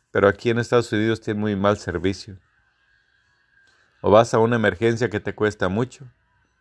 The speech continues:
o esperas una cita de un doctor que tampoco son baratas, pero que duran dos semanas, y yo mi corazón tronando. Entonces salí de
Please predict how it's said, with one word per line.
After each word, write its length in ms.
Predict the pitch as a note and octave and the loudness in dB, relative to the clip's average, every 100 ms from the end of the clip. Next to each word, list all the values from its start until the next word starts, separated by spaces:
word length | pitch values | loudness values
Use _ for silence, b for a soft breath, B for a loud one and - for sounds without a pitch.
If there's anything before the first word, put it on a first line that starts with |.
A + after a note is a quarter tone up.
| _ _ _ _ _ _ _ _ | _ _ _ _ _ _ _ _
o 280 | G2 F#2 F#2 | -4 0 2
esperas 400 | F#2+ - A2+ A2 | 0 2 2 2
una 200 | A#2+ A#2 | 0 -2
cita 320 | A2 A#2+ B2 | -2 -4 0
de 100 | A#2 | 2
un 80 | A#2+ | 2
doctor 320 | A#2+ A#2 B2 | 0 0 0
que 80 | B2 | 0
tampoco 480 | B2 A2+ G2+ A2+ A2+ | -2 -4 0 -2 -2
son 240 | B2+ B2 | -4 -2
baratas, 600 | B2+ B2+ A#2+ - B2+ - _ _ _ _ _ _ _ _ - | 2 4 2 0 -16 -18 _ _ _ _ _ _ _ _ -8
pero 180 | G2+ G#2 | -4 0
que 100 | A#2+ | 2
duran 280 | B2 A#2+ | 4 4
dos 160 | A2+ A2 | 4 0
semanas, 720 | - F#2+ G2+ G#2+ G#2+ - _ - | 0 -4 -4 -4 -10 -20 _ -12
y 100 | G#2 | 0
yo 140 | A2 | 2
mi 120 | A2 | 2
corazón 480 | G2+ G2+ F#2 F#2+ G2 | 0 0 0 -4 -8
tronando. 540 | F#2 F2+ F2 F#2 G2 G2 _ _ _ _ _ _ _ _ _ _ _ _ _ _ _ _ _ _ _ | -4 -4 -2 -6 -6 -16 _ _ _ _ _ _ _ _ _ _ _ _ _ _ _ _ _ _ _
Entonces 380 | - G#2+ G#2+ A2+ | -4 -2 0 -2
salí 280 | - A2 G#2+ | 0 2 6
de 420 | G#2 G2 F#2 F2+ | 6 6 4 -2